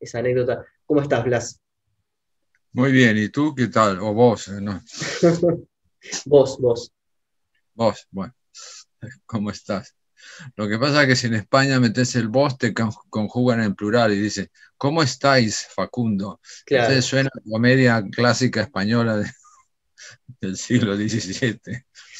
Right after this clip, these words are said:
Speaker 1: Claro, bueno, eh, en, en ese sentido, este, no, acá es, es, es, es un diálogo re-, relajado y bueno, como, de, de, como digo, este, a Blas ya lo conocemos hace dos años, entonces ya nos conocemos hace dos años, así que, este, hay cierta, este, hay cierto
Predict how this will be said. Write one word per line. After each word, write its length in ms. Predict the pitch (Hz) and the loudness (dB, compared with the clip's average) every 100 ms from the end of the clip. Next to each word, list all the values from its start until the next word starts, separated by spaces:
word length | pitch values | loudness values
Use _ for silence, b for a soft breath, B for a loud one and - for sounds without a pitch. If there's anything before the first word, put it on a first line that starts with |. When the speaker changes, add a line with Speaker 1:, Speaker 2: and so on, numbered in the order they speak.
| B | B
Speaker 1:
Claro, 320 | 135 127 113 | 4 6 6
bueno, 280 | 131 139 123 | 6 4 2
eh, 360 | 69 - 90 - - - | -2 -6 -8 -8 -10 0
en, 400 | 135 127 127 - - - _ - | 2 2 0 -6 -14 -20 _ 2
en 280 | 135 139 | 4 6
ese 140 | 180 - | 2 0
sentido, 600 | - 165 185 170 151 135 | -2 -2 2 4 6 6
este, 200 | 110 123 | 4 2
no, 100 | 127 | 2
acá 340 | 117 127 143 135 | 2 2 4 4
es, 180 | 104 | 2
es, 240 | 95 104 - | 0 -4 -6
es, 240 | - - | -12 -12
es 180 | - - | -14 -8
un 80 | 117 | -2
diálogo 500 | 117 113 113 107 - b b _ - | 2 4 2 0 -4 b b _ -2
re-, 260 | 123 123 - | 0 0 -2
relajado 500 | 120 120 175 190 180 | -4 0 4 6 8
y 40 | |
bueno, 260 | 151 127 117 | 6 4 2
como, 600 | 120 117 117 113 113 110 | -2 0 0 0 -4 -6
de, 180 | - - | -6 -8
de, 220 | - - _ _ | -10 -18 _ _
como 180 | 127 127 | -2 4
digo, 220 | 127 127 | 6 6
este, 180 | 113 - | 4 2
a 40 | 120 | 4
Blas 220 | 139 143 | 4 4
ya 80 | 139 | 2
lo 60 | |
conocemos 420 | 131 123 135 131 | 2 0 -2 -2
hace 220 | 127 127 120 | -2 -4 0
dos 220 | 123 127 | 0 2
años, 340 | 147 151 147 147 B B _ | 2 2 0 -4 B B _
entonces 400 | - 113 117 - - - | -10 0 0 0 -8 -8
ya 280 | - 127 - | -2 -2 0
nos 140 | 135 135 | 0 2
conocemos 420 | 123 131 120 117 | 0 0 -2 -4
hace 120 | 123 | -2
dos 120 | 117 | 0
años, 140 | 131 120 | 0 -2
así 180 | - - | -4 -2
que, 300 | 117 - - | -2 0 -4
este, 440 | - - 52 52 - _ _ _ | -8 -6 -4 -4 -8 _ _ _
hay 180 | 98 110 | -2 -2
cierta, 500 | - 123 113 - 104 | -2 -2 0 0 -2
este, 440 | 110 110 - 107 113 | -2 -4 -8 -6 -4
hay 80 | |
cierto 360 | 113 123 131 127 | -6 0 0 0